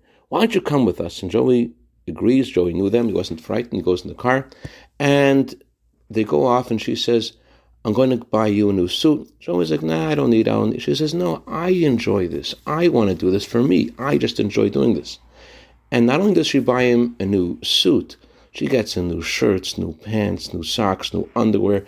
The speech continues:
You name it, Joey has a whole new wardrobe by the end of this shopping experience. But not only is Joey's ex-, appearance different,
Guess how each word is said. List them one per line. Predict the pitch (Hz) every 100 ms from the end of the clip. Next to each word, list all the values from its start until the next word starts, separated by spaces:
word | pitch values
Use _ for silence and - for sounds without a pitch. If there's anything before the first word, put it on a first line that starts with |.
| - -
You | 123 151
name | 151 135 131
it, | 123
Joey | 110 113 131 127 127 -
has | 113 107 104 98 - - _ _ -
a | 98
whole | 107 160
new | 160
wardrobe | 117 135 123 98 87
by | 82 92
the | 98 -
end | 107 107 104 - -
of | 98 95 98
this | - 98 -
shopping | - - 95 92 90
experience. | - - 143 131 95
But | - 113
not | 165
only | 185 156 143 - - - -
is | 117 98
Joey's | - 135 135 127 120 - _ _ - _
ex-, | - - - -
appearance | 117 - 160 175 107 90 - - _ -
different, | 92 - 120 151